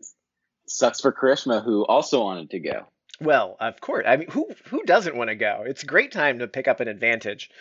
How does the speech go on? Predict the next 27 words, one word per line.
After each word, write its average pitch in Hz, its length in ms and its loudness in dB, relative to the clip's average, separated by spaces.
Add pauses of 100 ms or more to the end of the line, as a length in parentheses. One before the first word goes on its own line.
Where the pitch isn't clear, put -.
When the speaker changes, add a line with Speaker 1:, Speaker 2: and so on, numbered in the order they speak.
(360)
Speaker 2:
Um, 104 720 0 (140)
it's, 135 440 -2
and 190 240 -2
not 202 180 0
knowing 190 300 2
that 147 180 0
this 151 140 -4
giant, 147 340 0 (100)
uh, 131 300 2
idol 139 240 0
apocalypse 143 500 0
is 117 140 -16
coming 113 240 -6
up, 104 200 -6 (380)
uh, 110 280 2
even, 139 320 -2
even 147 260 -2
better 123 220 4
still. 151 440 2 (360)
Um, 113 480 0
but 123 160 0
yeah, 233 140 4
Karish-, 262 400 0 (140)
Karishma, 262 520 0 (420)
uh, - 20 -12
doesn't 160 320 2
agree. 285 440 -2